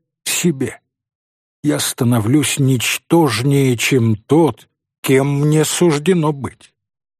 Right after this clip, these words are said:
Я становлюсь ничтожнее, чем тот,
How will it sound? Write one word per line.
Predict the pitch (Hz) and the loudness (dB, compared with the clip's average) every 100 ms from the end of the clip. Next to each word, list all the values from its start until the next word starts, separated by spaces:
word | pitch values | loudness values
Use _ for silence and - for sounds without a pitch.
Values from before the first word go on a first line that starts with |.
| _ _ _ - | _ _ _ -6
Я | 139 160 | -2 -2
становлюсь | - 180 165 156 156 175 - | -2 0 2 2 2 0 2
ничтожнее, | 160 160 - - 165 170 - 165 160 143 | 2 2 -2 -2 0 0 2 2 2 0
чем | - 165 151 117 | 0 0 0 0
тот, | 170 180 - | 0 0 -2